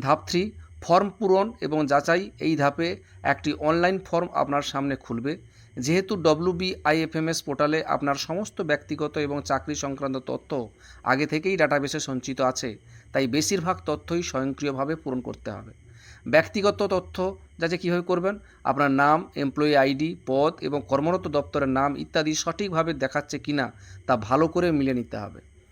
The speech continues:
এবারে বকেয়ার সময়কাল কীভাবে নির্বাচন করবেন? কোন সময়কালের জন্য আপনি বকেয়া ডিএ চাইছেন তা নির্বাচন করার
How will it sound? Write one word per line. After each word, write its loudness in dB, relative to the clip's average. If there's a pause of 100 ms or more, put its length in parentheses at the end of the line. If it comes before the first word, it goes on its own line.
(380)
এবারে 4
বকেয়ার 4
সময়কাল 2
কীভাবে 0
নির্বাচন 0
করবেন? -2 (480)
কোন 8
সময়কালের 2
জন্য 2
আপনি 2
বকেয়া 0
ডিএ 2
চাইছেন 0 (300)
তা 4
নির্বাচন 2
করার 2